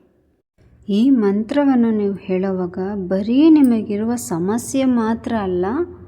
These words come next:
ವಾರಾಹಿ ತಾಯಿಯ ಅನುಗ್ರಹದಿಂದ ಸಮಸ್ತವು ನಿಮ್ಮ ವಶವಾಗುವ ಶಕ್ತಿಯು ಉದ್ಭವಿಸುತ್ತದೆ. ಈ ಮಂತ್ರವನ್ನು ಹೇಳುವಾಗ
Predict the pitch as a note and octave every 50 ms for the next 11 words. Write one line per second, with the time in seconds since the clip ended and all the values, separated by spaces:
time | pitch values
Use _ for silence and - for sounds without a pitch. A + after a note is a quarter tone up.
0 | - - - _ _ _ _ _ _ _ _ _ _ _ _ G3+ F#3+ F#3+ F#3 G3
1 | A3 B3 C#4 C#4 C4+ B3+ B3 A#3 A#3 - A#3+ A3 G#3+ A3 G#3+ A3 - - G3 F3+
2 | F#3 G3+ A3+ A#3+ A3+ - - - G#3 A3+ G3+ G#3 G3 F#3+ F#3 F3+ F3 F3+ F3+ F#3+
3 | A3 C4+ D#4+ - - - - - - - - - - - - - - - _ _
4 | _ _ _ _ _ _ - - - - - - - - - G#3 G3+ G3+ G#3+ B3
5 | C4+ C#4 - - - - B3 B3 B3 C4 D4 C#4 A#3 A3 A#3 B3+ C#4 D4 D4+ E4+
6 | D#4+ C#4 A#3 A3 G3+ G#3 - - - B3+ B3 B3 A#3 A3+ G#3+ G#3 G#3 F#3+ G3+ G3+
7 | G#3+ G#3 F#3 - - G3 - _ _ - A#3 G#3+ G#3 G#3 G#3+ C4 D#4+ F#4+ G4 -
8 | - - - - - _ - A3+ A3+ G3+ F#3+ G3 A3+ A3+ A3 A3 G#3+ - A3 G#3
9 | - - A3 G3+ F3 G3+ G#3+ A3 A3 G#3+ F#3+ F#3+ - - _ _ _ _ _ _
10 | _ _ _ _ G#3 A3 A#3 C#4 D#4+ D#4 D4 C4 G#3+ G#3 G#3+ G#3+ A#3+ A#3 A3+ A3
11 | G#3+ G#3+ G#3 G#3+ F3 F#3 G3 F#3 F#3 F#3+ G3 F#3+ F3+ F3+ E3+ F3